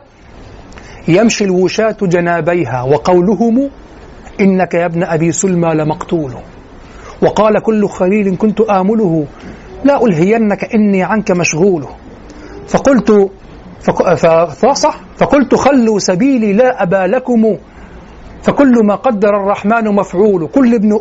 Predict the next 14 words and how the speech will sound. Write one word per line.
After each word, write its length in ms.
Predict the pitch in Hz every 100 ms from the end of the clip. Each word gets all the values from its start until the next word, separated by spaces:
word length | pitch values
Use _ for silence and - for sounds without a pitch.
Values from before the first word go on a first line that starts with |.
| 254
أنثى 280 | 226 220 214
وإن 300 | 202 196 180
طالت 340 | 226 226 208
سلامته 760 | - 196 196 208 220 185 208 196 - -
يومًا 380 | 185 214 196 190
على 420 | 170 185 185 190
آلة 240 | 196 190 185
حداء 520 | 180 160 185 190 170
محمول". 520 | 165 - 160 160 139 - - - - - - - -
أنبئت 380 | 160 208 190 190
أن 220 | 190 185
رسول 340 | 170 - 190
الله 360 | 175 175 175 175
أوعدني، 640 | 160 156 175 160 147 123